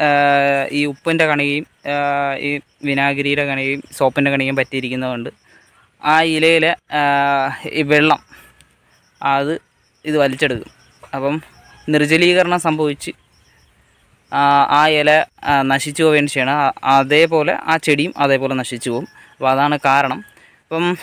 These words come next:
നമുക്ക് രണ്ട്, മഴ പെയ്തില്ലെങ്കിൽ, അതാണ് ഞാൻ ഉറപ്പ് പറയണം, മഴ പെയ്തില്ലെങ്കിൽ, ആ, നമുക്ക് വരും ദിവസങ്ങളിൽ അതിൻ്റെ റിസൾട്ട് കാണാം. അപ്പം നമുക്ക് അന്നത്തേക്ക് വെയിറ്റ് ചെയ്യാം. അപ്പോൾ സുഹൃത്തുക്കളെ, ഇപ്പോൾ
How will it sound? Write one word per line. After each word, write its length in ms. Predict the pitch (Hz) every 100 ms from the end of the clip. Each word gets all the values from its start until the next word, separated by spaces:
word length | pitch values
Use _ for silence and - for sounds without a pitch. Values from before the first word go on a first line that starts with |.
| - 170
നമുക്ക് 260 | 160 160 196 - _ _ - _ _
രണ്ട്, 180 | 147 147 143
മഴ 140 | 156 190 190
പെയ്തില്ലെങ്കിൽ, 520 | 170 175 156 120 - _
അതാണ് 200 | 139 143 147
ഞാൻ 80 | 147
ഉറപ്പ് 160 | 143 143
പറയണം, 220 | 135 139 139
മഴ 120 | 135 160
പെയ്തില്ലെങ്കിൽ, 560 | 160 147 170 190 160 143 _ _ _ _ _ _ _ -
ആ, 40 | 139 139
നമുക്ക് 220 | 139 135 143
വരും 180 | 135 139 143
ദിവസങ്ങളിൽ 480 | 127 139 131 127 127
അതിൻ്റെ 200 | 135 123 123
റിസൾട്ട് 320 | - 123 117
കാണാം. 200 | 110 104 - _ - -
അപ്പം 160 | 143 147
നമുക്ക് 220 | 147 165 208 - _ _ _ _ _ _ _
അന്നത്തേക്ക് 340 | 147 139 123 120
വെയിറ്റ് 180 | 107 -
ചെയ്യാം. 140 | - _ _ _ _ _ _ _ _ _ _ _ _ _ -
അപ്പോൾ 140 | 170 202
സുഹൃത്തുക്കളെ, 420 | 196 180 170 165 139 156
ഇപ്പോൾ 160 | 147